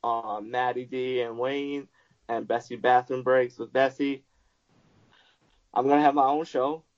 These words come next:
The Contrarian Report, and still don't know how I'm gonna do this show. Still coming up with ideas, but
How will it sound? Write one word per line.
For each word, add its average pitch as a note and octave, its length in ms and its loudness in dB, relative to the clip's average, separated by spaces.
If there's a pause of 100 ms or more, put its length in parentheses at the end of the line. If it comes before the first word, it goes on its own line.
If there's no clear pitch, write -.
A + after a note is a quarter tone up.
The G2 80 -14
Contrarian C3 640 -2
Report, C3 440 2 (260)
and B2 500 -2 (1500)
still D#3+ 440 4
don't D#3 80 0
know D#3 140 0
how D3 180 2
I'm C#3+ 80 -6
gonna C3+ 140 -4
do D3 200 -4
this E3+ 140 -10
show. D#3 300 -4 (540)
Still C3 420 -4 (260)
coming C3+ 280 -8
up C3 100 -6
with C3 120 -6
ideas, C3+ 500 -6
but A#2+ 260 0